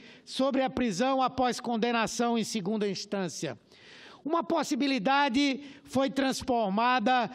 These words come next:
convenientemente em uma aberrante determinação. E é preciso que isso seja corrigido rapidamente, por meio do julgamento das duas ações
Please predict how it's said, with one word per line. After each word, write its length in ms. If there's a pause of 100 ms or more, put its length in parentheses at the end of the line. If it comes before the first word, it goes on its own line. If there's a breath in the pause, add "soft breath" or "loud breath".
(240 loud breath)
convenientemente 1600 (180 loud breath)
em 320
uma 520 (260 loud breath)
aberrante 720
determinação. 1120 (760 loud breath)
E 100
é 80
preciso 640
que 120
isso 360
seja 400
corrigido 840 (320 loud breath)
rapidamente, 960 (500 loud breath)
por 200
meio 400
do 160
julgamento 840
das 340
duas 480
ações 760